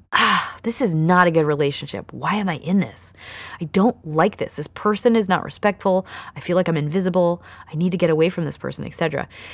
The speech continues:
That's when you're in the backside of the merry-go-round. I want you to think about jumping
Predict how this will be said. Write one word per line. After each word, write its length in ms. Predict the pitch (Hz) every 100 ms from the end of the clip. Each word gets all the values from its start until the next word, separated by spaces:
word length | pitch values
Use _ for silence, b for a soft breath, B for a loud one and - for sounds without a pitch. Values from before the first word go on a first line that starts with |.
| B B B _
That's 320 | 180 190 -
when 160 | 254 240
you're 280 | 240 220 -
in 200 | 185 175
the 100 | 170
backside 540 | 151 165 156 - 240
of 80 | 247
the 40 | 247
merry-go-round. 440 | 247 214 190 170
I 100 | 170
want 200 | 165 190
you 80 | 202
to 80 | 196
think 340 | - 254 226 - -
about 280 | 175 165 160
jumping 680 | 151 175 185 208 277 285